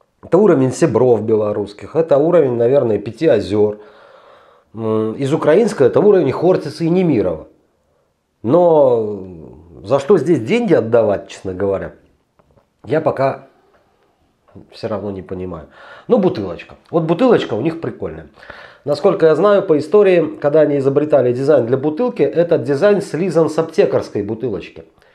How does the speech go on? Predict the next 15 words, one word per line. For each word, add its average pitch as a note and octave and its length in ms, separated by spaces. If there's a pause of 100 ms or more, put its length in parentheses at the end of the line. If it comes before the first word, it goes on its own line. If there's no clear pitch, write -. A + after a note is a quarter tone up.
(640)
Они D#3+ 240
решили, D#3 320
что - 120
это D#3 120
очень C#3 200
по-шведски B2 600
именно D3 260
такая D#3 340
форма, F3 400
и G#3+ 300
вот D#3 260
ее, C3 160
собственно, C#3 380
и B2 60
взяли. A2 360